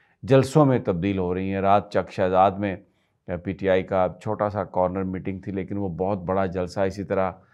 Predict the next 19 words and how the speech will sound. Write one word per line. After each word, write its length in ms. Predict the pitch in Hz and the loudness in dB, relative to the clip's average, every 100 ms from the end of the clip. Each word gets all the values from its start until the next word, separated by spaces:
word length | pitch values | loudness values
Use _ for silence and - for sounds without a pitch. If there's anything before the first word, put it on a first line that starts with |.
| _ _ 85 | _ _ -4
अ, 120 | 90 | -4
पिंडी 420 | - 117 120 135 | -2 0 4 6
में 140 | 123 | 6
भी 100 | 113 | 2
पीटीआई 440 | 101 110 92 110 104 | -2 -4 -2 0 0
के 100 | 101 | 0
बड़े-बड़े 420 | 98 104 98 101 | -2 -2 -2 -2
जलसे, 380 | 98 98 98 113 | -2 -4 -4 -4
जबकि 280 | 107 - 104 | -4 -2 -4
उसके 240 | 95 107 | -2 -4
मुकाबले 440 | 98 95 95 101 | -2 0 0 -2
में 160 | 104 101 | -4 -4
शहबाज 360 | 101 92 101 107 | -2 2 4 2
शरीफ 300 | 110 104 98 | 0 -4 -2
का 80 | 101 | -2
जलसा 320 | 95 87 101 | -2 -4 -4
बहुत 300 | 92 98 98 | -2 -2 -2
नाकाम 440 | 90 85 98 113 | -4 2 2 2
था। 380 | 107 98 - | 2 2 0